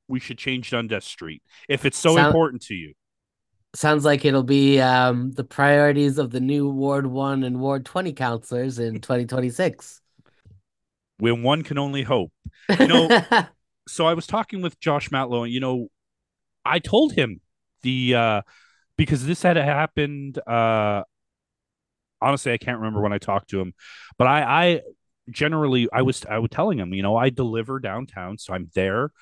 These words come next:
Speaker 1: I see homeless people on the street, and because I don't like to go down University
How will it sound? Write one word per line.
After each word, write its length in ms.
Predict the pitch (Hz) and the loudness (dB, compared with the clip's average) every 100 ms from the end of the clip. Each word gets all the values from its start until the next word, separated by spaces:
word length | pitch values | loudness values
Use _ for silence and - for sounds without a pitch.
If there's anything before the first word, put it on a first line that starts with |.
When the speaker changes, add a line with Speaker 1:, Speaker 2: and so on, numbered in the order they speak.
| - _ | -20 _
Speaker 1:
I 40 | 135 | -8
see 180 | 123 | -6
homeless 320 | 107 131 147 - | -4 -4 -8 -10
people 220 | 131 127 | -12 -10
on 100 | 123 | -12
the 80 | 147 | -14
street, 400 | - 90 104 - - - - _ _ | -18 -16 -16 -18 -20 -20 -20 _ _
and 420 | 127 123 131 127 - - | -2 0 -2 -4 -12 -4
because 400 | 139 - 151 127 | -4 -2 -8 -8
I 160 | 120 165 | -6 -4
don't 180 | 185 143 | -4 -6
like 260 | 139 143 - - | -8 -8 -10 -16
to 580 | - 123 123 120 117 113 95 117 | -4 -2 -2 -4 -6 -10 -14 -6
go 200 | 123 131 | 0 2
down 240 | 131 127 | 2 -2
University 960 | 131 131 113 113 120 - - 107 101 104 | -4 -6 -4 -4 -6 -6 -8 -6 -6 -8